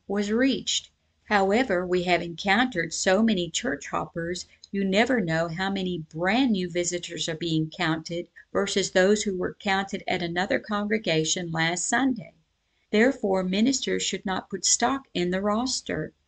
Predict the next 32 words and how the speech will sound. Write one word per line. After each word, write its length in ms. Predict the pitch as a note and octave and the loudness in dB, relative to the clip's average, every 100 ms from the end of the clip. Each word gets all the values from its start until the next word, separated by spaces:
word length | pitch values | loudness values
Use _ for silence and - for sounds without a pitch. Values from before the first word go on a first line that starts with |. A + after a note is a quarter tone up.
| _ | _
but 140 | - G#3+ | 4 8
in 120 | A3+ | 8
the 100 | A3 | 8
lives 400 | G#3 G3+ A#3+ A3 | 4 2 0 2
that 140 | G3 | 2
are 80 | F#3 | 2
genuinely 720 | E3 F#3+ G3+ A3+ A3 A3 A3+ A3 | 0 0 2 4 4 4 2 2
being 280 | F#3+ F3+ | 0 -2
changed 580 | F3 - G3 G3 G3+ - | -2 0 0 0 -2 -2
and 160 | F3 - | -4 -2
influenced 600 | G3 F#3+ E3+ E3+ E3+ - | -4 -6 -6 -4 -4 -4
by 120 | F3 | -4
the 100 | E3+ | -4
preaching 600 | D#3+ - G#3+ G#3+ A3+ G#3+ E3+ | -6 -4 -2 0 0 0 0
and 180 | D#3+ | -4
teaching 600 | - G#3+ G3+ - F3+ F3 - | -2 -2 0 -2 -4 -6 -6
of 220 | F3+ F3+ | -4 -2
the 100 | F#3 | -2
Word 240 | E3+ E3 E3+ | -2 -2 -2
of 160 | D#3+ | -4
God. 440 | E3+ F3 E3 D3+ D#3+ _ _ _ _ - _ - | -4 -4 -2 -4 -8 _ _ _ _ -20 _ 0
There 100 | G3+ | 2
are 60 | |
so 280 | - A#3+ B3+ | 4 4 6
many 240 | C4+ C#4 | 8 8
folks 600 | C4+ A3 G#3 G#3 G#3 - - | 6 2 2 0 -2 -6 -2
in 140 | G#3 G3+ | 0 2
our 260 | G#3 A3+ | 4 4
world 560 | A3+ F#3 E3+ E3 E3+ - _ _ - | 2 -2 -2 -4 -6 -10 _ _ 0
who 80 | G#3+ | 4
are 160 | G#3 | 4
lost, 720 | G#3 F#3+ G#3 F#3 - - - | 4 2 2 0 -2 -2 -4